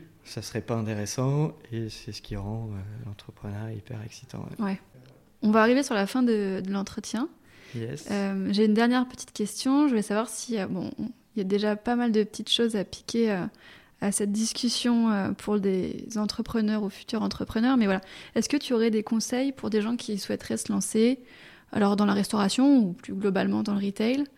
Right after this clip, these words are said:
Speaker 1: Euh, bah oui, oui, euh, des conseils, euh, oui. Moi, ce que je dis souvent, c'est de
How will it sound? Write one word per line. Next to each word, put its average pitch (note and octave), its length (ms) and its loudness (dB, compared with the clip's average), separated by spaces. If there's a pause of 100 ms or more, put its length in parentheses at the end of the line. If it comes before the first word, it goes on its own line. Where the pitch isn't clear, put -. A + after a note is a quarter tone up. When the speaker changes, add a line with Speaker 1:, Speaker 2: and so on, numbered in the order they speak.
(100)
Speaker 1:
Euh, D3 1120 6
bah B2 260 2
oui, D#3 200 -2
oui, C#4+ 260 0
euh, A#2+ 260 0
des A2+ 160 -2
conseils, C3+ 640 -4
euh, A2 320 -8
oui. D3 360 -4
Moi, A#2 180 -2
ce - 80 -8
que - 120 -4
je A#2+ 80 -2
dis C3 100 0
souvent, D3+ 500 4
c'est B2+ 260 -4
de A2+ 560 -4